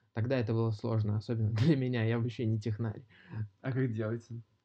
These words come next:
Speaker 1: А, я не помню, там была какая-то интеграция с чё-то Яндекс-сервисами или что-то такое.
Speaker 2: Ага.
Speaker 1: В общем,
Speaker 2: А
Speaker 1: на
Speaker 2: как вы
Speaker 1: са-,
Speaker 2: сделали? Вы сделали сайт?
Speaker 1: сайт на
Speaker 2: Сервис
Speaker 1: Виксе
Speaker 2: на
Speaker 1: тогда ещё.
Speaker 2: Виксе?
Speaker 1: Тогда ещё не на Тильде.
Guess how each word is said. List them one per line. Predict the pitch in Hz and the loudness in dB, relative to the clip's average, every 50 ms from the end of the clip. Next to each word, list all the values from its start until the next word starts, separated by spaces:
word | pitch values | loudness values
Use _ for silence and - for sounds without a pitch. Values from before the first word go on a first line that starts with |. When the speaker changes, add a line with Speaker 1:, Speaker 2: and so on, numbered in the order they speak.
| _ _ _ _ - | _ _ _ _ -4
Speaker 1:
А, | 117 117 110 110 107 104 101 - | -2 0 2 4 4 2 2 0
я | 131 127 | -2 -2
не | 131 127 | -2 -2
помню, | 107 127 120 113 113 107 | -2 0 0 0 0 0
там | 104 110 110 110 110 | 0 0 0 2 2
была | 107 107 110 | 2 0 0
какая-то | 107 - - 110 104 113 | -2 -2 -4 -2 -2 0
интеграция | 110 110 117 107 117 117 113 110 107 - - 110 - 104 | -2 -2 0 -2 0 0 0 0 -2 -4 -8 -8 -6 -6
с | 104 104 - - - - - _ | -8 -8 -10 -14 -20 -20 -20 _
чё-то | _ - 104 101 - 104 | _ -10 -10 -6 -6 -4
Яндекс-сервисами | 101 117 117 117 107 104 - - - - - 120 120 123 117 117 104 - 107 - 104 101 - | -2 -2 -2 -2 -4 -6 -8 -12 -16 -8 -6 -4 -4 -4 -4 -6 -6 -8 -8 -6 -6 -6 -6
или | 104 101 | -6 -8
что-то | - - - 110 104 _ - | -10 -12 -18 -20 -20 _ -14
такое. | - 101 - - - - | -14 -12 -12 -12 -6 -4
Speaker 2:
Ага. | 139 147 131 120 139 - - _ _ _ _ _ - | -2 0 0 -2 -4 -6 -12 _ _ _ _ _ -4
Speaker 1:
В | 147 | -4
общем, | 151 135 - - 151 135 131 127 123 113 107 110 | -4 -4 -4 -6 -6 -4 -4 -2 -2 -4 -2 -2
Speaker 2:
А | 123 | 0
Speaker 1:
на | - | 2
Speaker 2:
как | 180 175 | 2 2
вы | 190 | 2
Speaker 1:
са-, | 170 | 2
Speaker 2:
сделали? | 151 135 123 | 2 2 0
Вы | 120 127 | 0 0
сделали | 131 - 131 123 120 | 0 0 0 0 0
сайт? | 120 - 175 160 190 214 - - _ - - _ _ - | -2 -2 -2 -2 -2 -2 -6 -10 _ -20 -20 _ _ -20
Speaker 1:
сайт | - - - 135 135 139 139 110 | -14 -4 0 2 2 2 2 0
на | 123 113 | 0 -2
Speaker 2:
Сервис | 110 127 139 | 0 0 -2
Speaker 1:
Виксе | - - - - 120 110 | -4 -6 -6 -4 -4 -4
Speaker 2:
на | - - | -4 -6
Speaker 1:
тогда | - 113 113 110 107 | -4 -2 0 0 0
ещё. | 113 110 - 120 | 0 0 -2 -2
Speaker 2:
Виксе? | 107 | -2
Speaker 1:
Тогда | 113 113 143 147 | 0 2 2 2
ещё | 139 107 - 139 | 2 2 2 0
не | 135 131 | 0 0
на | 120 120 117 | 0 -2 -2
Тильде. | 104 - 147 143 147 131 139 151 - | -2 -2 -2 -2 -2 -2 -4 -6 -8